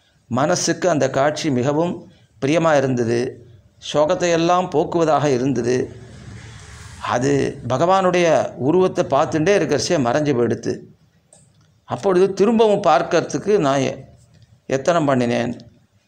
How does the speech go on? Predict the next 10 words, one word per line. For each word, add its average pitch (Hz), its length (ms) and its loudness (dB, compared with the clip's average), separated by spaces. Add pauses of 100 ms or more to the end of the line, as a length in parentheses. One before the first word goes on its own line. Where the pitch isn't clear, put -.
(180)
நான் 139 160 0
மன 139 200 2
வருத்தத்தோட 175 640 2
எழுந்திருந்தேன். 135 920 2 (500)
அந்த 147 220 -2
பகவானுடைய 170 760 2 (260)
திருவுருவத்தை 165 640 2
திரும்பவும், 160 440 0
திரும்பவும் 180 460 2
பார்க்கறதுக்கு 151 840 0